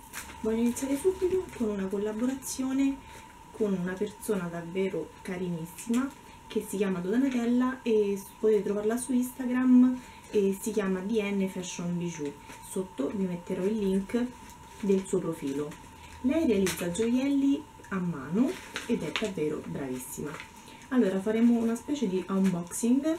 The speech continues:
io già so cosa c'è nel pacchetto però lo scarterò insieme a voi. Allora questo è il pacchetto e c'è anche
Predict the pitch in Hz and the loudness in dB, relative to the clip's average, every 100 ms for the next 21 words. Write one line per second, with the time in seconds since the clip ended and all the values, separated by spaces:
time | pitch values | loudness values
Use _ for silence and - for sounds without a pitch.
0 | - 196 175 160 175 - 160 175 160 170 | -2 -2 0 -2 -6 -6 -8 -8 -8 -6
1 | 160 160 - - 160 - 170 - 143 151 | -4 -6 -8 -12 -12 -6 -6 -2 -2 0
2 | 143 - 165 156 170 156 156 - 156 160 | -2 -4 -8 -6 -6 -6 -8 -8 -8 -8
3 | 151 143 240 311 - - - - - - | -2 0 0 -2 -8 -12 -12 -12 -12 -8
4 | - - - - - - - - - - | -6 -6 -10 -14 -14 -14 -16 -18 -18 -14
5 | - 208 170 151 143 - 156 - 180 190 | -10 -8 -6 -8 -10 -12 -12 -8 -8 -6
6 | 277 277 - 370 370 - - - 370 - | -8 -8 -6 -6 -6 -8 -6 -2 -2 -4
7 | - - - - - - - - - - | -16 -16 -14 -14 -12 -14 -12 -14 -14 -6
8 | - - - - - - - - - - | -6 -6 -14 -14 -8 -4 -4 -4 -6 -6
9 | - - - - - - 196 - - 208 | -10 -18 -18 -18 -12 -8 -8 -6 -6 0
10 | 233 240 - 185 | 0 0 -4 -6